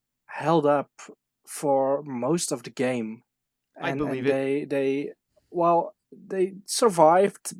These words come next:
Speaker 1: but
Speaker 2: <laughs>
Speaker 1: I could only manage maybe one wound per combat.
Speaker 2: Ooh, yeah.
Speaker 1: And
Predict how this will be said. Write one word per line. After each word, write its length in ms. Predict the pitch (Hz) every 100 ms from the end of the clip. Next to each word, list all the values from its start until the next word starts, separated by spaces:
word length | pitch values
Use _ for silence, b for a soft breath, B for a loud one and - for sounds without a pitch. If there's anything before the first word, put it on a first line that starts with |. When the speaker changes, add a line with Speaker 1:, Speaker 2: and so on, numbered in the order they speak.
| 175
Speaker 1:
but 460 | 160 160 - - - -
Speaker 2:
<laughs> 340 | 180 _ -
Speaker 1:
I 100 | -
could 160 | 180 175
only 300 | 175 202 190
manage 640 | 175 165 165 160 - - - -
maybe 400 | 139 143 165 165
one 440 | 151 143 170 165
wound 480 | 151 170 170 170 - - _ _ _
per 180 | - 156
combat. 720 | - 127 165 185 294 - - -
Speaker 2:
Ooh, 400 | 143 143 135 123
yeah. 340 | 113 117 113 120 B B B _ _ -
Speaker 1:
And 480 | 170 170 165 165